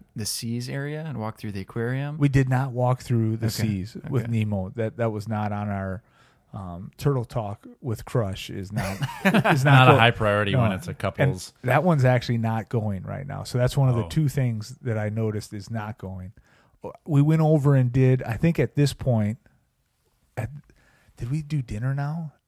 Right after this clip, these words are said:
Speaker 2: No, we went and
Speaker 1: You
Speaker 2: did
Speaker 1: did the Pixar.
Speaker 2: No, not yet.
Speaker 1: Okay, okay.
Speaker 2: 'Cause we did the Pixar after dinner because I remember being so full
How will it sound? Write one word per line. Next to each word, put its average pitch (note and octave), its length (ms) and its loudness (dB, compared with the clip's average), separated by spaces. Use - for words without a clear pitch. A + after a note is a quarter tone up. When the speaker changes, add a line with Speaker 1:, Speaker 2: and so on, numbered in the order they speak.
Speaker 2:
No, C3+ 140 2
we B2+ 160 2
went D#3+ 220 2
and C#3 140 -4
Speaker 1:
You C3+ 120 2
Speaker 2:
did C#3 120 4
Speaker 1:
did B2+ 120 -6
the - 140 -18
Pixar. D3 480 -6
Speaker 2:
No, B2+ 260 2
not C3+ 280 -4
yet. C3 300 -2
Speaker 1:
Okay, A2 260 -6
okay. G2+ 280 -12
Speaker 2:
'Cause C3 160 0
we C#3 80 6
did D#3+ 220 2
the D#3 80 2
Pixar B2 540 0
after B2 360 0
dinner G#2 380 -4
because A#2 240 -6
I A2 80 0
remember B2 340 2
being A#2 220 -4
so A#2+ 300 -2
full A2 580 -6